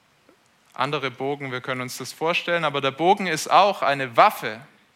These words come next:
Genauso im Hebräischen, wo Gott das Wort gebraucht. Und ich glaube, genau das ist gemeint. Gott legt die Waffen nieder.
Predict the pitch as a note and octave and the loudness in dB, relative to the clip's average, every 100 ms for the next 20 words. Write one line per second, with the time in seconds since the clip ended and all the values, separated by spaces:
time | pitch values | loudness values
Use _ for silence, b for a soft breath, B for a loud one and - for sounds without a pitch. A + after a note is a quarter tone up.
0 | _ _ _ _ _ _ _ C3+ C#3 F3+ | _ _ _ _ _ _ _ -2 2 2
1 | F3+ E3+ D#3+ D3 - D#3+ F#3 E3+ C#3 A#2+ | 2 -2 -2 -4 0 2 4 2 -2 -6
2 | A#2+ C3+ C3 B2+ C3 C3+ - C3 - D#3+ | -2 -2 -2 -6 -4 -4 -4 -8 2 2
3 | F3+ - B2+ B2 C#3 C#3 C#3+ C#3 C3+ D3+ | 2 -2 -8 -4 -4 -2 -4 -4 -2 -2
4 | D#3 - D#3 D#3+ A3 G3 A2+ - - b | -2 -8 -4 0 2 0 -8 -18 -20 b
5 | b b b b F3 G#3+ - E3 G#3 B3 | b b b b 4 4 4 2 4 4
6 | - - - _ _ D3+ C#3 F#3 A3+ - | 0 -16 -20 _ _ 0 6 8 6 2
7 | A3 A3 - _ - D3+ G#3 A#3 E3+ A2+ | -4 -4 -8 _ -6 2 4 4 2 0
8 | G#2 | -2